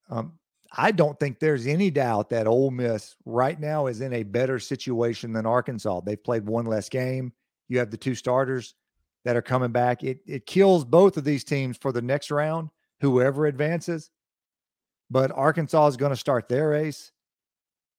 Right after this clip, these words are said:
Ole Miss is gonna start their ace. Uh, Connor Noland is the guy from Arkansas. He's good, not unhittable. Three seven five earned run average, a hundred and eight innings, a hundred and two hits, so almost one hit an inning,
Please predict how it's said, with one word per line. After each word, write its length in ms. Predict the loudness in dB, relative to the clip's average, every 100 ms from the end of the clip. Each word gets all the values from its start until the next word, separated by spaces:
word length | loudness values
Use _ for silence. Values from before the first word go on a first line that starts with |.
| _ _ _ _ _ 2
Ole 160 | 4 4
Miss 240 | 2 -2
is 80 | -6
gonna 180 | -6 -6
start 300 | -4 -4 -4
their 360 | 2 4 6
ace. 420 | 4 2 0 -6 -20 _ _ -4
Uh, 140 | -4
Connor 340 | 0 0 2 4
Noland 440 | 6 6 6 2
is 120 | -2
the 80 | -2
guy 220 | 0 0
from 200 | -2 -2
Arkansas. 520 | 0 0 -4 0 0 0 -8 _ _ _ _ _
He's 240 | 0 0
good, 320 | 2 2 2 0
not 280 | 0 2
unhittable. 560 | 0 0 0 0 -2 -8 _ _ _ _ _ _ _ _
Three 180 | 0 0
seven 340 | 2 0 0
five 340 | 2 2 4 2
earned 200 | 0 2
run 180 | 2 2
average, 440 | 0 0 0 -4
a 60 | -2
hundred 340 | -2 -2 -4
and 120 | -2
eight 220 | -2 -2
innings, 400 | -2 -4 -4 -6 -10
a 60 |
hundred 380 | -4 -4 -2 -4
and 240 | -4 -6 -8 _ _ _ _ -4
two 220 | 2 2
hits, 400 | 2 0 0 -2
so 100 | -2
almost 320 | 0 0 -2
one 220 | 0 0
hit 140 | 0 -2
an 100 | -2
inning, 360 | -4 -4 -6